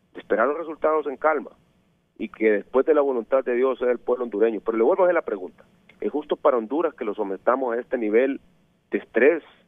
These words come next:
de ansiedad? Donde hay hermanos que están pagando un precio muy caro, inclusive hasta co-, arriesgando su vida,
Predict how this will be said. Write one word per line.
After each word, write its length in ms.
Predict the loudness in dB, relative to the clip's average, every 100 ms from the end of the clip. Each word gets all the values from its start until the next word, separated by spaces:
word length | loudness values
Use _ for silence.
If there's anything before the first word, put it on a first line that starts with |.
| -4
de 100 | -2
ansiedad? 600 | -2 -4 -2 0 0 -2 -12 _ _ _
Donde 320 | -2 0 0
hay 160 | 2 0
hermanos 420 | 0 -2 -4 -6
que 60 | -10
están 220 | -8 -4
pagando 380 | -2 -4 -6 -8
un 60 |
precio 280 | -6 -6 -6
muy 140 | -8 -2
caro, 220 | -2 -2
inclusive 460 | -10 -14 -6 -4
hasta 180 | -2 -6
co-, 320 | -4 -2 -2
arriesgando 460 | -2 -2 -2 -2 -4
su 100 | -6
vida, 260 | -2 -2